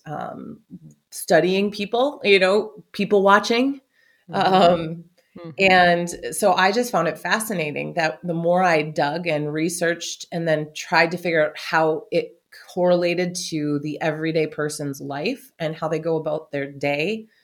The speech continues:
Speaker 1: in a normal routine, that a lot of the skills that are promoted in personal safety, self-defense are the same skills that we use to be successful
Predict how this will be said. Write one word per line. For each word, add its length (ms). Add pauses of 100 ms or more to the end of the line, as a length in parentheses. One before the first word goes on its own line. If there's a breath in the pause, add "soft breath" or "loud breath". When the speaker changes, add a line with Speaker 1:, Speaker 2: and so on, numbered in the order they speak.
(720 soft breath)
Speaker 1:
in 160
a 40
normal 380
routine, 800 (640)
that 200
a 60
lot 240
of 120
the 100
skills 1040
that 200
are 400
promoted 840 (220)
in 300
personal 420
safety, 460
self-defense 800 (240 soft breath)
are 100
the 120
same 420
skills 640
that 160
we 80
use 580
to 80
be 140
successful 880